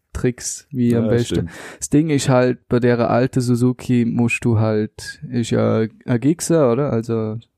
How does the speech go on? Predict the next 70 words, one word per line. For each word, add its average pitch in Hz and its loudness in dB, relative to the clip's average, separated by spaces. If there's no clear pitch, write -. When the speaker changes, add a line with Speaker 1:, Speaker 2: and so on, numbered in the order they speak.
Speaker 1:
die 117 0
Rennmaschine, 131 0
oder? 127 -2
Musst - -14
mal 123 2
die 120 0
Verkleidung 123 0
aber 110 0
kriegen, 110 -6
gell? 120 -2
Boah, 135 0
ist 156 -2
das 170 0
ein 180 0
Krampf 196 0
gewesen, 190 0
Mann. 165 0
Speaker 2:
<laughs> - -14
Du 123 -6
kannst 113 0
wieder 98 0
anschauen, 107 2
wenn 107 0
du 104 -2
beim 107 -2
Motorrad 107 0
Speaker 1:
Ah. 165 2
Speaker 2:
redest, 120 -2
mit 127 -2
Wittig 110 -10
käme 110 -2
ich 110 -2
nicht 110 -2
aus. 131 -2
<laughs> 208 0
Speaker 1:
Also 151 0
die 156 0
hat 165 -2
eine 165 -2
Vollverkleidung 143 2
und 127 -4
du 143 -2
musst 139 -2
halt 139 -6
die 135 -8
Verkleidung 143 0
aber 135 0
nicht, 127 0
damit 123 -2
du - -20
gut 139 2
dazu 131 -2
kommst. 120 -6
Es 113 2
Speaker 2:
Ja. 110 4
Speaker 1:
tät 131 2
zwar 131 0
auch 123 2
gar, 131 2
wenn 127 0
sie 120 -2
drauf 135 -2
ist, 127 -2
aber 123 -2
sie 117 -2
ist - -8
halt 117 -4
nicht 120 -6
so 117 -4
fein, 120 -2